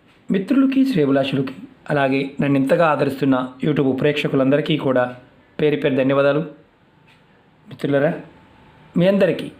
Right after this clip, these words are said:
పరాదేవత ఎల్లవేళలా మీతో ఉండి మీ మనోవాంఛ నెరవేర్చాలని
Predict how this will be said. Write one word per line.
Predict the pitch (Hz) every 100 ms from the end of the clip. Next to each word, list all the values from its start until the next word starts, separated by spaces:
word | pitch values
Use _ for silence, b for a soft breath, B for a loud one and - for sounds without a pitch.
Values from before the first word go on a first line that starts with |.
| - 147
పరాదేవత | 147 156 135 127 127 127 - - - -
ఎల్లవేళలా | 160 151 196 208 214 208
మీతో | 147 131 156
ఉండి | 135 127 127 - -
మీ | 143
మనోవాంఛ | 135 147 180 175
నెరవేర్చాలని | 156 139 139 139 147 131 127